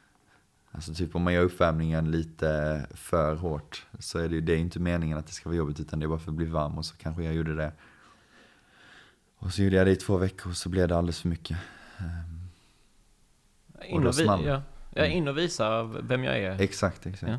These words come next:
Speaker 1: exakt. Och så nervositeten på det, jag tror att hela kroppen blir ju lite annorlunda när man är nervös. Men
Speaker 2: Mm.
Speaker 1: inte, inte, inte tänka på det nu, nu är jag, nu är bättre och bättre.
Speaker 2: Men nu är du inte stressad längre.
Speaker 1: Nej, exakt, nu är jag lugn och fin.
Speaker 2: Ja,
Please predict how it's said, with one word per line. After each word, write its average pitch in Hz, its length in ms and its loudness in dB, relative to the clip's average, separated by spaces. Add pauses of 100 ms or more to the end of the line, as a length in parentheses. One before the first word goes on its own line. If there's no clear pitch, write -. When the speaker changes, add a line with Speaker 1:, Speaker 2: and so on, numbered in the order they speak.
(120)
Speaker 1:
exakt. - 280 -20
Och - 140 -6
så 92 100 -2
nervositeten 87 760 0
på 92 60 -10
det, 90 80 -2
jag 80 140 -2
tror 85 200 -6
att 82 140 -8
hela 85 120 0
kroppen 82 540 -2
blir 82 120 -2
ju 82 100 0
lite 80 300 -4
annorlunda 76 460 -2 (960)
när 87 120 -2
man 85 140 2
är 85 60 2
nervös. 82 420 -4 (1080)
Men 92 160 2
Speaker 2:
Mm. 101 120 4
Speaker 1:
inte, 101 280 4
inte, 104 500 2 (720)
inte 110 300 0
tänka 101 280 0
på 101 100 4
det 95 120 2
nu, 90 180 0
nu 87 220 -2
är 85 60 -2
jag, 82 80 -4 (760)
nu 104 140 0
är 104 60 2
bättre 101 300 4
och 90 60 0
bättre. 90 360 0
Speaker 2:
Men 107 140 2
nu 120 140 4
är 143 100 0
du 131 60 2
inte 165 140 -2
stressad 147 380 -2
längre. - 100 -6
Speaker 1:
Nej, 123 200 10
exakt, 113 220 6
nu 104 80 6
är 123 60 12
jag 113 100 12
lugn 87 220 6
och 87 80 2
fin. 87 220 2
Speaker 2:
Ja, 123 100 6